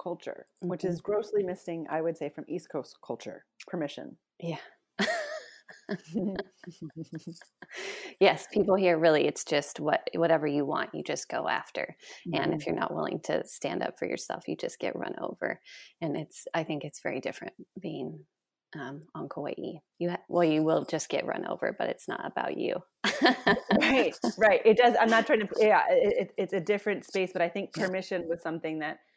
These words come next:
Speaker 1: um, is really embedded into their, their lifestyle, their, their belief structure, how they relate to the land, and, and how they relate to each other, if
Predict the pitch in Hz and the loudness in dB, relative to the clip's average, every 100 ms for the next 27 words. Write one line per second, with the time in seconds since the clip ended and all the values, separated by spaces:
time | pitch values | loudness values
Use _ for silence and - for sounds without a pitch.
0 | _ _ 170 160 - 165 156 175 175 170 | _ _ -4 -4 -2 -4 0 2 2 0
1 | 165 160 160 160 160 160 160 - 147 151 | -2 -2 0 0 2 0 -2 -6 -6 -4
2 | 147 147 151 _ _ _ 165 160 156 156 | -2 -4 -8 _ _ _ -2 0 0 -2
3 | - 147 156 156 156 160 151 151 151 147 | -4 -2 0 0 -2 -2 -4 -4 -6 -8
4 | - 165 147 151 156 180 - 175 - - | -8 -8 -6 -4 -2 -4 -4 -10 -8 -6
5 | 156 160 - 165 160 156 151 151 156 143 | -4 -4 -2 0 0 0 -2 -4 -8 -8
6 | 143 156 156 151 151 147 147 - 139 127 | -4 -2 -4 -6 -6 -8 -8 -10 -10 -10
7 | - 156 160 160 160 151 - _ - 156 | -10 -8 -2 -2 0 -2 -6 _ -10 -6
8 | 151 - 180 165 - 165 | -6 -4 0 0 -2 -6